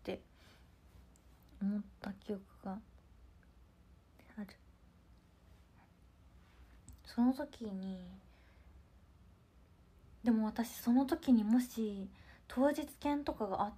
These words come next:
たら、なんか全然わかんなかったけど行っ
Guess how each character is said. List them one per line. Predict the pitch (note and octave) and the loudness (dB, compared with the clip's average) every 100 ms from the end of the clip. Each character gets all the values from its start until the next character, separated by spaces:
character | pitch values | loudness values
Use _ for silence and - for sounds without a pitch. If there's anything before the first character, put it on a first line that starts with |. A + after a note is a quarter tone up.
| - | -2
た | G3 | 0
ら、 | F#3+ F#3 F3+ - - - - - - - - - - | 2 0 -4 -8 -18 -20 -20 -20 -20 -20 -20 -20 -8
な | A#3 | -6
ん | A3 | -6
か | - F3 - - - - | -8 -18 -20 -20 -20 -12
全 | - A3+ | -2 0
然 | B3 C4+ | 4 4
わ | C4 | 4
か | B3+ C#4+ | 4 4
ん | C4 | 6
な | |
か | - G3+ | 4 -2
っ | - | -6
た | F#3+ | -10
け | G3 | -8
ど | F#3 F3+ | -8 -8
行 | |
っ | G3+ | -10